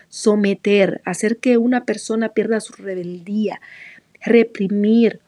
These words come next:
sujetar. Wow. Cuando nosotros recibimos el Espíritu Santo, hablamos en lenguas nunca antes aprendidas,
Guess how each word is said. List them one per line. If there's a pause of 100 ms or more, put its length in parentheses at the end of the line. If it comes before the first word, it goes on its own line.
(220)
sujetar. (340)
Wow. (920)
Cuando
nosotros
recibimos
el
Espíritu
Santo, (760)
hablamos (500)
en
lenguas
nunca
antes
aprendidas,